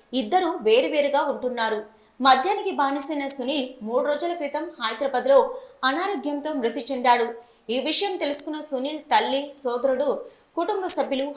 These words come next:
హైదరాబాద్కు వెళ్లి అక్కడ ఉస్మానియా హాస్పిటల్లో పోస్టుమార్టం నిర్వహించిన అనంతరం మృతదేహాన్ని మంతిని గోదావరి నది వద్దకు దహన సంస్కారాల కోసం తీసుకొచ్చారు. విషయం తెలుసుకున్న మృతుని భార్య సంధ్య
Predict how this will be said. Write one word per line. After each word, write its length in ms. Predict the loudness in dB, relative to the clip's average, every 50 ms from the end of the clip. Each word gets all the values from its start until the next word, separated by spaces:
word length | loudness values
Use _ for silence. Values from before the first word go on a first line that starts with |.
| 0 2
హైదరాబాద్కు 580 | 2 2 2 0 -4 -4 -4 -6 -6 -4 -4
వెళ్లి 380 | -4 -4 -2 -2 -2 -4 -4 -8 -14 -20 _ _ 2 2
అక్కడ 260 | 2 2 2 0 0
ఉస్మానియా 580 | 2 2 2 2 2 2 2 -2 -4 -4 -6 -6
హాస్పిటల్లో 680 | -4 -4 0 0 0 0 -2 -4 -4 -2 -2 0 0 0
పోస్టుమార్టం 760 | -2 -2 -2 0 0 0 0 -2 -4 -10 -10 -10 -10 -8 -8
నిర్వహించిన 420 | -8 -8 -8 -8 -8 -8 -8 -6
అనంతరం 500 | -6 -8 -8 -8 -6 -2 -2 -2 -2 -4 -10 -14 -20 _ _ _ -6
మృతదేహాన్ని 760 | -4 -4 -2 -2 -4 -4 -4 -2 -2 -2 -2 -2 -4 -4 -6 -12 _ _ _ _ -4 2
మంతిని 580 | 4 4 4 4 2 2 2 2 0 -2 -6 -4
గోదావరి 480 | 4 6 8 8 8 6 4 2 2 0
నది 220 | 0 0 2 2
వద్దకు 440 | 2 2 2 2 0 -2 -2 -4 -2
దహన 360 | 2 2 2 2 2 -2 2
సంస్కారాల 600 | 4 4 4 2 0 -4 -6 -8 -6 -6 -4 -4 -2
కోసం 420 | 0 2 4 4 4 2 0 -6 -8
తీసుకొచ్చారు. 720 | -4 2 2 2 2 2 -2 -2 0 0 0 0 -2 -6 -10 -16 -20 _ _ _ _ _ -2
విషయం 360 | 0 2 2 2 2 0 0 2
తెలుసుకున్న 420 | 4 6 6 4 4 2 -8 -10
మృతుని 340 | -10 -8 -8 -8 -8 -10 -12
భార్య 420 | -10 -4 -2 -2 -2 -2 0 2
సంధ్య 540 | 2 2 2 2 0 -4 0 4 4 4 4